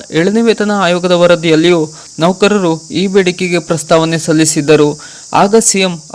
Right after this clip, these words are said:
ಆರ್ಥಿಕ ಇಲಾಖೆಯೊಂದಿಗೆ ಚರ್ಚಿಸಿ ಮುಂದಿನ ದಿನಗಳಲ್ಲಿ ಆರೋಗ್ಯ ಭರವಸೆ ಈಡೇರಿಸುವುದಾಗಿ ಭರವಸೆಯನ್ನು ನೀಡಿದ್ದರು. ಅದರಂತೆ ಇಂದು ಬೆಂಗಳೂರಿನಲ್ಲಿ ನಡೆದ ರಾಜ್ಯ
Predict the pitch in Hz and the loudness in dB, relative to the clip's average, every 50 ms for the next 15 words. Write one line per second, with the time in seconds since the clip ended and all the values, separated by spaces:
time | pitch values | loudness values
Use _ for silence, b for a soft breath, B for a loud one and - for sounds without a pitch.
0 | 135 156 175 - - 220 - 226 214 208 214 202 202 196 208 196 196 190 190 185 | -2 -2 -2 -2 -4 -2 0 0 0 0 0 0 0 0 -2 -2 0 0 0 -2
1 | 180 185 - 175 170 156 170 175 165 - - 180 160 165 B B B B B B | -2 0 -2 -2 -2 -2 -2 -4 -2 0 0 0 0 -2 B B B B B B
2 | - 143 170 180 202 208 220 226 240 226 190 196 175 190 190 185 190 196 202 202 | -8 -4 -2 0 2 2 4 4 4 2 2 0 0 0 2 2 2 4 4 2
3 | 208 208 - - - 135 156 185 208 208 208 233 208 196 208 196 190 196 185 - | 2 0 -2 -2 0 0 2 2 0 2 2 2 2 2 2 2 0 0 0 0
4 | 185 165 165 160 175 180 180 180 - - 170 156 151 156 151 156 165 180 165 160 | 0 0 2 0 0 0 0 -2 -4 -4 -4 -2 2 2 2 2 2 0 0 0
5 | 156 B B B B - - 135 147 156 170 185 190 185 - 196 180 180 185 180 | -2 B B B B -12 -4 -2 0 2 2 0 0 -2 -2 -2 -2 -2 -2 -4
6 | 175 165 156 160 156 147 151 147 156 151 143 - - - - 151 156 190 208 220 | -4 -2 -2 -2 0 2 2 2 2 0 -4 -6 -8 -6 -4 -2 0 0 0 0
7 | 214 202 226 214 196 180 175 180 185 165 156 156 B B B B B B - 147 | 0 0 0 0 0 0 -2 -2 -2 -2 -4 -6 B B B B B B -4 -2
8 | 170 190 202 220 226 220 220 214 202 214 214 214 220 202 208 196 190 190 208 208 | 0 2 2 4 4 4 4 2 0 -2 -2 -2 -2 -2 -2 -2 -2 -2 -2 -4
9 | - - - - 160 170 175 196 | -6 -8 -4 -2 0 0 2 0